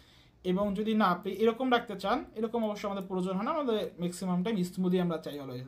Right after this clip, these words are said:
রাইট? তো আমরা চেষ্টা করবো সিলেকশনের ক্ষেত্রে, রাউন্ড সিলেকশনের ক্ষেত্রে always এনটিএলআইএসটা on রাখার জন্য,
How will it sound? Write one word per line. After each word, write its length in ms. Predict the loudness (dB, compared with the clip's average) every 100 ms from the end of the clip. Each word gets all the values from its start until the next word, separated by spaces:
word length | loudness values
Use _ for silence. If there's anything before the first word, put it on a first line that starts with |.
| -6
রাইট? 180 | -6 -8 _ -20 -20 _ _
তো 80 | 0 0 0 -10 _ _ _ -4
আমরা 140 | -4 -2
চেষ্টা 180 | 0 2
করবো 180 | 4 2 -2 -2
সিলেকশনের 480 | 2 2 2 2 2
ক্ষেত্রে, 220 | 0 -2 0 2
রাউন্ড 160 | 2 0
সিলেকশনের 420 | -2 0 -2 -2
ক্ষেত্রে 200 | -2 0 0
always 240 | 2 2 2 0
এনটিএলআইএসটা 420 | 0 0 -4 -6 -8 -4
on 80 | 0 0
রাখার 240 | 0 -4 -6
জন্য, 160 | -8